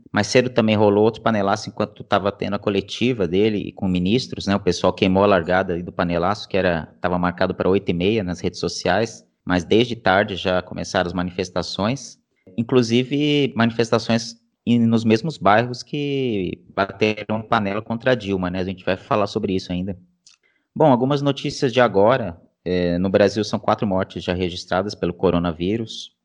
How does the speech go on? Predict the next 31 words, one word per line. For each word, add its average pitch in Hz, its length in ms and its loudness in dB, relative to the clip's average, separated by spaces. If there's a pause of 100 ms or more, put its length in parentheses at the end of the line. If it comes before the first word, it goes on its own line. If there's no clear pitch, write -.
(120)
quatrocentos 117 460 0
e 107 40 -2
vinte 107 200 -6
e - 60 0
oito 104 180 -2
casos 95 260 0
confirmados 98 960 -4 (580)
e 104 200 2
onze 131 280 2
mil 117 240 2
duzentos 123 440 -2
e - 80 -12
setenta 117 340 0
e 107 40 4
oito 120 160 0
casos 113 220 2
suspeitos. - 600 -8 (460)
O - 20 -10
presidente 107 460 0
do - 80 -16
Senado, 104 360 0
Davi 98 200 0
Alcolumbre, 110 560 -2
testou 104 320 0
positivo 104 640 -2
agora 92 220 4
há - 20 -6
pouco, 113 580 -4
ele 85 140 -4
anunciou 90 420 -2
isso, 135 400 -6